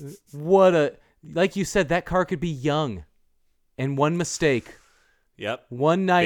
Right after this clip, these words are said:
Speaker 2: Babies
Speaker 1: where he
Speaker 2: having
Speaker 1: couldn't hold
Speaker 2: babies.
Speaker 1: back. And it's so sad. It's so sad. Now
Speaker 2: Yeah,
Speaker 1: he's got
Speaker 2: he
Speaker 1: this
Speaker 2: do-,
Speaker 1: kid.
Speaker 2: he does not show up again. This is a deadbeat dad, this car.
Speaker 1: This guy's gone. He's gone to a, he's gone to a warehouse in Marseille.
Speaker 2: Exactly.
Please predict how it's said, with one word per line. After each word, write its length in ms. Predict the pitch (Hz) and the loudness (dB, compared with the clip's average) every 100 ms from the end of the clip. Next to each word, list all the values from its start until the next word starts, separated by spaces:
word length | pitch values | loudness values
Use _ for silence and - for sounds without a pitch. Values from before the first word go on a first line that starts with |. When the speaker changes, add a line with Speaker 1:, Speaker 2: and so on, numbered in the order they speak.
| 117 | 2
Speaker 2:
Babies 60 | 139 | 2
Speaker 1:
where 80 | 147 | 4
he 40 | |
Speaker 2:
having 260 | 123 123 123 | 4 4 2
Speaker 1:
couldn't 120 | 131 | 4
hold 100 | 165 175 | 4 4
Speaker 2:
babies. 80 | 147 | 4
Speaker 1:
back. 480 | 160 143 - - _ _ _ - | 4 4 0 -14 _ _ _ -6
And 100 | 147 | -4
it's 140 | 147 | -4
so 240 | - 160 156 | -2 -2 -2
sad. 460 | - 151 117 98 - _ _ - | -2 -2 -2 -6 -12 _ _ -18
It's 160 | 123 | -14
so 240 | - 135 131 | -6 -4 -4
sad. 480 | - 127 104 90 - _ _ _ _ | -4 -4 -2 -6 -12 _ _ _ _
Now 80 | 113 | -4
Speaker 2:
Yeah, 60 | 120 | -2
Speaker 1:
he's 120 | - | 0
got 160 | 151 285 | 0 0
Speaker 2:
he 60 | |
Speaker 1:
this 100 | - | 0
Speaker 2:
do-, 80 | 175 | 0
Speaker 1:
kid. 60 | 185 | 2
Speaker 2:
he 40 | |
does 180 | 185 151 | 2 0
not 200 | 139 139 | -2 -2
show 220 | - 110 | -2 -2
up 140 | 104 - | -2 -4
again. 340 | 80 92 71 _ _ - | -6 -6 -6 _ _ -12
This 100 | 139 | -10
is 100 | 156 | -6
a 80 | 131 | -6
deadbeat 560 | 90 110 107 104 92 | -4 -4 -4 -10 -10
dad, 320 | 87 92 76 - | -8 -8 -8 -16
this 160 | 80 - | -20 -14
car. 140 | 92 | -10
Speaker 1:
This 140 | 110 - | -10 -2
guy's 240 | 117 92 | -2 -2
gone. 320 | 110 113 113 | -4 -2 -4
He's 240 | 90 131 127 | -6 -6 0
gone 240 | 143 143 | 2 2
to 180 | 139 143 | 2 2
a, 100 | 135 - _ - | 0 -4 _ -8
he's 160 | 143 | -4
gone 240 | 151 156 160 | 2 2 4
to 100 | 151 | 4
a 60 | |
warehouse 580 | 131 139 147 147 147 - | 6 4 4 4 2 0
in 100 | 156 | -2
Marseille. 560 | 147 147 - 135 113 92 _ _ _ | -2 -2 -4 -2 -2 -4 _ _ _
Speaker 2:
Exactly. 500 | 92 87 101 - 80 | -16 -12 -12 -14 -18